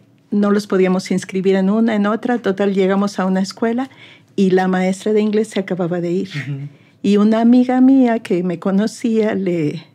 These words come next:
Speaker 1: mencionó a la directora, "Ella sabe inglés",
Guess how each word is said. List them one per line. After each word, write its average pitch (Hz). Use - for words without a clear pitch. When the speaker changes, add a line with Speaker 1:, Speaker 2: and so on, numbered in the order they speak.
Speaker 1:
mencionó 180
a 180
la 185
directora, 185
"Ella 262
sabe 240
inglés", 247